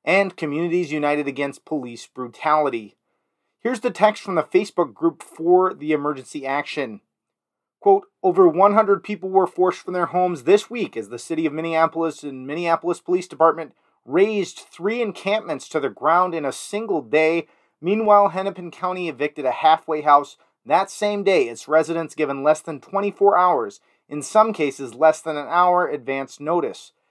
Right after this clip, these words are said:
City workers and private contractors bulldozed people's homes and destroyed what little belongings they did have on the coldest day we've had this fall. Police prevented residents from retrieving necessities like food,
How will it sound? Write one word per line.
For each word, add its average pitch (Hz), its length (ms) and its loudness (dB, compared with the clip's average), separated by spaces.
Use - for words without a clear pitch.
City 208 380 -4
workers 190 480 2
and 180 100 -8
private 180 400 -2
contractors 170 640 -4
bulldozed 170 580 0
people's 131 340 -10
homes 185 360 -4
and 175 100 -10
destroyed 156 460 -2
what 143 220 -4
little 185 180 0
belongings 175 560 0
they 135 140 0
did 156 220 2
have 151 400 2
on 117 80 -8
the 127 80 -10
coldest 214 580 0
day 131 260 2
we've 120 220 -12
had 113 300 -4
this 113 180 -12
fall. 160 460 4
Police 214 280 -2
prevented 196 500 4
residents 185 540 2
from 156 340 -8
retrieving 196 680 -6
necessities 180 640 0
like 127 260 -4
food, 208 400 -2